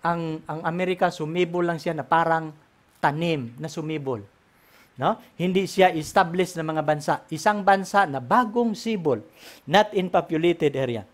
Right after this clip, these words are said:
Yang Christian nation, panibagong Kristiyanong relihiyon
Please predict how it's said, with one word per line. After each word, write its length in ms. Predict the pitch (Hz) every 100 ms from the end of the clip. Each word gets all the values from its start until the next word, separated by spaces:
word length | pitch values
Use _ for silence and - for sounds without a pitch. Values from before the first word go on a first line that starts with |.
| - -
Yang 480 | 135 190 277 294 -
Christian 640 | 277 - - 254 240 214
nation, 400 | 226 220 185 139 104 _ _ _ _ _ _ _ _
panibagong 800 | 139 135 127 233 254 214 254 254
Kristiyanong 640 | 170 170 - 233 240 233 220
relihiyon 560 | 220 208 196 160 113